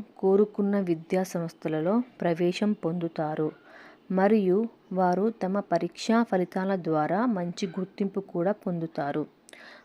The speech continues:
బుధుడి సంచారం కొంత గందరగోళం మరియు ఏకాగ్రత లోపాన్ని కలిగించవచ్చు. కావున ఈ విషయంలో విద్యార్థులు చాలా జాగ్రత్తగా ఉండాలి.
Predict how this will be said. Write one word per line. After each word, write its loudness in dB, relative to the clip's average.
బుధుడి 4
సంచారం 0
కొంత -4
గందరగోళం 0
మరియు -2
ఏకాగ్రత -2
లోపాన్ని -2
కలిగించవచ్చు. -6
కావున 2
ఈ -2
విషయంలో -2
విద్యార్థులు -4
చాలా -2
జాగ్రత్తగా -2
ఉండాలి. -4